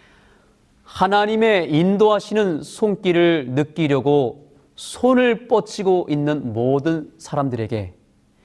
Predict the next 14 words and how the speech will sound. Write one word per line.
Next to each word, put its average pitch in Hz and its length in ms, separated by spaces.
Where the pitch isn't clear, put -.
가장 240 640
큰 247 300
실망의 214 840
순간은 135 640
하나님의 135 1000
도움이 127 720
가장 185 680
가까운 220 840
시간이다. 113 720
여러분, 117 340
새벽 190 640
동트기 170 680
전이 156 560
가장 202 580